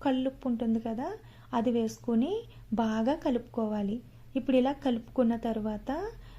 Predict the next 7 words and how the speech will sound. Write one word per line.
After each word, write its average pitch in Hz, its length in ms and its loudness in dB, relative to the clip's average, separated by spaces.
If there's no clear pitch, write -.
మనం 240 580 4
మూడు 277 480 4
రోజుల 240 440 2
పాటు 226 380 -2
ఒక 349 260 -2
ప్లేస్లో 233 560 0
పెట్టేసుకోవాలి. 220 960 -2